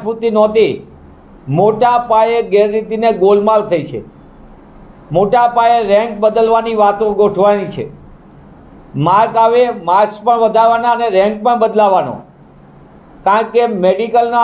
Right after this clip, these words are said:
પ્રવેશ માટે, એમ બી બી એસમાં પ્રવેશ માટે જેટલી બેઠકો છે,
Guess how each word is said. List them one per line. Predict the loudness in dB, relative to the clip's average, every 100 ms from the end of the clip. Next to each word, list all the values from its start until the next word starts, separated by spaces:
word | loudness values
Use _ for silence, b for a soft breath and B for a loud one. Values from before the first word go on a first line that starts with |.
| 0
પ્રવેશ | 0 2 0 0
માટે, | -2 2 0 0 -6 -6
એમ | -4 -4
બી | 0
બી | 0
એસમાં | 0 -2 0
પ્રવેશ | 0 0 0
માટે | -2 0 0 0
જેટલી | 0 -2 0
બેઠકો | 0 0 0 0
છે, | 2 -2